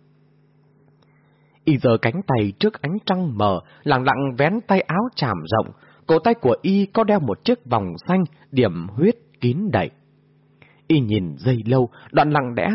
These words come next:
buông tay áo xuống, ngồi nhìn vầng trăng vun vút trôi theo con tàu đêm, coi cùng mang mang u uẩn và đến lạ. Bỗng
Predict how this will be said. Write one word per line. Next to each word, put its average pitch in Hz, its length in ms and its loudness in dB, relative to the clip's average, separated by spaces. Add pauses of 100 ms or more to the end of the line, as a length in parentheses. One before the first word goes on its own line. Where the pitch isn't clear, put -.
(200)
buông 190 240 2
tay 156 180 0
áo 165 220 -4 (100)
xuống, 185 260 -2 (240)
ngồi 160 180 2
nhìn 147 260 0
vầng 143 220 0 (100)
trăng 208 360 0
vun 185 300 2
vút 269 160 2 (240)
trôi 180 240 2 (100)
theo 180 120 0
con 175 180 0 (120)
tàu 87 280 -2
đêm, 156 240 2 (380)
coi 196 140 4
cùng 87 460 -4 (120)
mang 117 300 -2
mang 110 200 -2 (120)
u 120 260 2
uẩn 104 180 2 (360)
và 87 280 -2
đến 113 220 -8
lạ. 82 200 -4 (1500)
Bỗng 131 480 0